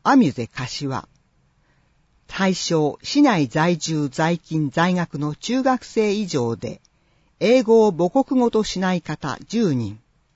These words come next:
内容、自由なテーマで五分以内の英語スピーチをします。申し込み、十二月十日水曜までに、希望する催し名、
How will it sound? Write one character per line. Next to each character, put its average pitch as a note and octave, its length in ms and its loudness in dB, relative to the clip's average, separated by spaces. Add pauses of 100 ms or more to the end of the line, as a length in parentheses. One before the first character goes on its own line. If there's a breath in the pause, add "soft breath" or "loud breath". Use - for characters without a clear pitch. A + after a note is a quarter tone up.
(920)
内 F#3+ 320 0
容、 E3+ 320 0 (340)
自 G3 200 2
由 D4+ 200 6
な D#3 180 2
テ G3 240 0
ー D#3 40 2
マ A#2+ 140 0
で - 300 -10
五 F#3 160 -2
分 C#4+ 380 4
以 B3+ 120 2
内 D3+ 240 0
の A#2+ 180 -6
英 A#3+ 220 4
語 B3 180 2
ス - 160 -12
ピ B3 220 -2
ー F3 60 -4
チ - 200 -12
を A#2 120 -8
し - 200 -10
ま A2+ 160 -6
す。 - 240 -20 (1300)
申 A3 180 2
し - 180 -4
込 F#3 140 -2
み、 E3+ 240 -4 (300)
十 A#3+ 260 2
二 C#4 140 8
月 C4 340 0
十 A3 180 2
日 G3 180 -2
水 G#3+ 280 -6
曜 G#3+ 180 4
ま B2+ 160 0
で A#2 160 -6
に、 G#2+ 220 -8 (460)
希 G#3+ 160 -4
望 C#4 240 4
す - 180 -4
る A#3 140 0
催 G3+ 420 2
し - 240 -6
名、 B2 320 -4